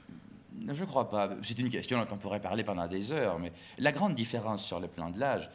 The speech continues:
euh, entre un homme et une femme n'est la plupart du temps pas de l'ordre sexuel, sauf peut-être des cas que je ne connais pas spécifiquement. Mais ce qu'il y a, c'est que à partir de là où le drame est profond, ça je mets sérieusement en garde les jeunes personnes qui voudraient épouser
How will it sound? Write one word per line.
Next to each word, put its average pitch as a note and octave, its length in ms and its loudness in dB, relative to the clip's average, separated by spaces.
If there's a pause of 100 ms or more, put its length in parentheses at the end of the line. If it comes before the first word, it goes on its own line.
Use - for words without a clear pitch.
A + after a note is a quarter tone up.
(300)
euh, F2 420 0
entre G2+ 300 -2
un G2+ 100 2
homme G2 300 2 (240)
et G#2 100 2
une F#2 140 0
femme C3 380 4
n'est C3+ 240 4
la A2+ 200 2
plupart G2+ 340 -2
du F2+ 120 -8
temps C3 240 2
pas D3 260 4
de A2+ 120 -2
l'ordre A2 340 2
sexuel, F#2 520 -4
sauf C3+ 200 0
peut-être A#2 420 -2
des E2+ 140 -6
cas G#2+ 340 2 (180)
que F#2+ 100 -6
je F2 100 -4
ne F2 80 -4
connais G2+ 180 0
pas G#2+ 140 -2
spécifiquement. F2+ 680 -6
Mais G#2 140 0
ce C#3 140 -6
qu'il E3+ 180 -4
y F3+ 80 -2
a, E3+ 60 0
c'est D3 160 -6
que B2 140 -6 (580)
à C3+ 80 2
partir C3+ 440 -2
de G2+ 200 0
là D3+ 320 6
où F2 40 -6
le F#2+ 60 -4
drame A2+ 280 2
est F#2 80 -6
profond, A#2 420 0
ça A2+ 160 2
je F#2 100 -4
mets F2 120 -4
sérieusement G2+ 560 -2
en E2+ 100 -2
garde G2 340 0
les F2+ 140 -4
jeunes G#2+ 180 0
personnes A2 460 0
qui G#2 100 -8
voudraient G2 240 -2
épouser G2 400 -4